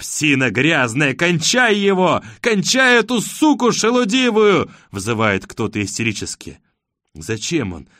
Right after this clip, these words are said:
Зачем? Его же убьют! Его же сейчас убьют! Зачем он их бесит?» Насос накачивает мою чудесную новую композитную голову ржавой кровью,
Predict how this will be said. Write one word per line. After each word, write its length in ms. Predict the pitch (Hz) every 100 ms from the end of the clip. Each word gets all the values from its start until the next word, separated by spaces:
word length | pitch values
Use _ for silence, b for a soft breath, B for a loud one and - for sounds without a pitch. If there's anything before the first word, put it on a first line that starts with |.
| b b
Зачем? 680 | 104 131 - 196 135 85 - b b
Его 380 | b 90 123 147
же 200 | 117 139 143
убьют! 580 | 143 123 143 143 98 - b b
Его 240 | 87 113
же 140 | 120 117
сейчас 560 | 131 120 147 139 -
убьют! 460 | 139 135 143 185 127
Зачем 400 | 120 120 165 156
он 160 | 156 156
их 160 | 143
бесит?» 580 | 123 190 147 - - - _ b b b
Насос 540 | 101 104 - 143 - 107
накачивает 920 | 123 - 151 151 151 139 135 135 120
мою 280 | 120 123 131
чудесную 840 | - 127 113 156 147 156 131 135
новую 540 | 131 139 147 127 139 139
композитную 1040 | 135 131 104 127 123 131 143 - 127 123
голову 640 | 98 127 151 143 135 120 135
ржавой 560 | 120 104 135 131 117
кровью, 680 | 120 127 139 127 95 85 76